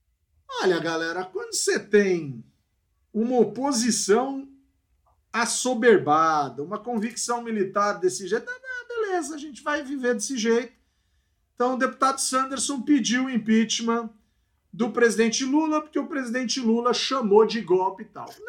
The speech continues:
Lembremos que o antecessor de Lula era o cara que pediu o fechamento do S T F, blá, blá, blá, blá, blá, blá, blá, e um monte de gente pediu o impeachment dele. Se com as aberrações que o Bolsonaro falou nada aconteceu, eu acho que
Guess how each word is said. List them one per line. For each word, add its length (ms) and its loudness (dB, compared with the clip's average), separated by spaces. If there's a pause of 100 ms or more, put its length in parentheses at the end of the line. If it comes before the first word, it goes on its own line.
(100)
Lembremos 520 0
que 320 -2
o 140 -8
antecessor 720 -2
de 120 -10
Lula 500 -8 (760)
era 240 4
o 60 2
cara 480 6
que 240 -2
pediu 400 0
o 40 -4
fechamento 440 2
do 60 0
S 160 -2
T 60 -2
F, 540 2
blá, 160 -2
blá, 120 -4
blá, 140 -4
blá, 120 -2
blá, 140 -2
blá, 120 -4
blá, 280 -2
e 160 -14
um 100 -4
monte 160 -4
de 60 -8
gente 260 -2
pediu 360 0
o 40 -4
impeachment 560 -6
dele. 280 0 (440)
Se 240 -4
com 100 0
as 160 0
aberrações 1160 4
que 80 -2
o 40 -2
Bolsonaro 560 2
falou 380 -6
nada 360 0
aconteceu, 840 2 (440)
eu 260 2
acho 480 2
que 440 -6